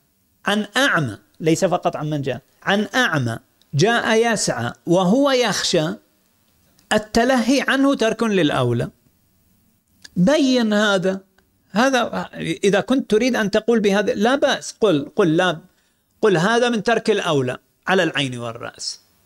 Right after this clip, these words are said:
بين، هذا ليس بواضح. الذي يراه كل ناظر في المسألة أن التلهي عن أعمى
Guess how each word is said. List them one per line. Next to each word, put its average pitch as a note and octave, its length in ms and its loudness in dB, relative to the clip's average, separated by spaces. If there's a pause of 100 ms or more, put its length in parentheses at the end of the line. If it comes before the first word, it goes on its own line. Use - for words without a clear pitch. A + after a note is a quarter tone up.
بين، A#3+ 560 2
هذا F3+ 360 -2
ليس C4 200 0
بواضح. A#3 680 0 (1200)
الذي F#3+ 560 0
يراه E3+ 540 0
كل F#3+ 480 0
ناظر F3 520 0
في - 80 -10
المسألة D#3+ 720 0 (560)
أن G#3 220 2
التلهي G3 880 -2
عن F#3 220 0 (100)
أعمى C3 460 -2